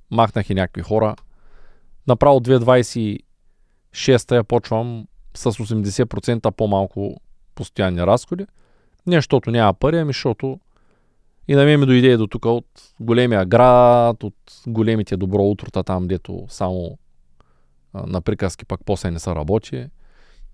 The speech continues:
Дойде ми в повече. И си казвам: „Окей, писна ми, отивам и аз Мадара.“ Какво правим?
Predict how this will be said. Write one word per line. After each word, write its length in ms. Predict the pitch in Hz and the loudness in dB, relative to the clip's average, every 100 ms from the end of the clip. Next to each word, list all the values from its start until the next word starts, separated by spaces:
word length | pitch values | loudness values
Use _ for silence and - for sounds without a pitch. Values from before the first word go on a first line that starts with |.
| _ - | _ -6
Дойде 320 | 190 185 190 | -2 2 2
ми 80 | 185 | 2
в 80 | |
повече. 460 | - 135 90 - - - - | 2 2 2 -2 -12 -14 -8
И 80 | 208 | -6
си 120 | - | -2
казвам: 280 | - 185 135 | 2 4 4
„Окей, 300 | 123 - 101 | 0 2 0
писна 340 | - - 104 | -2 -8 -6
ми, 180 | 104 139 - _ - - - | -6 -8 -12 _ -2 0 2
отивам 380 | 117 - 117 87 - - - - | 0 -2 -4 -6 -12 -20 -8 0
и 60 | |
аз 200 | 95 87 | 2 2
Мадара.“ 360 | 90 85 76 73 - _ - - _ | -2 -4 -6 -10 -16 _ -20 -20 _
Какво 180 | - 147 | -8 -8
правим? 240 | - 82 | -6 -10